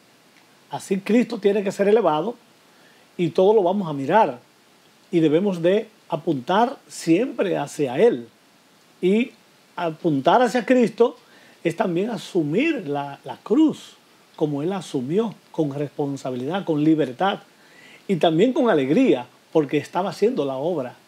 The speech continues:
del Padre, vino a hacer la voluntad del Padre. Y precisamente hacer la voluntad del Padre, en eso consiste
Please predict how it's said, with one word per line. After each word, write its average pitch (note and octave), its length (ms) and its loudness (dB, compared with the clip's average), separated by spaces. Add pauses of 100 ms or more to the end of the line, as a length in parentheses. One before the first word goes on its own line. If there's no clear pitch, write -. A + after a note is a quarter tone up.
(340)
del C3+ 220 -4
Padre, D#3 420 -4
vino D#3+ 220 -4
a E3 40 -6
hacer E3 260 -12
la F3+ 100 -6
voluntad C#3+ 440 -8
del C#3 140 -6
Padre. F3+ 380 -6 (540)
Y - 40 -10
precisamente E3 640 -4
hacer F#3+ 280 4
la A#3+ 120 4
voluntad G#3 400 0
del G#3 120 -2
Padre, D3+ 280 0
en C#3+ 60 -4
eso F#3+ 180 -12
consiste E3+ 680 -8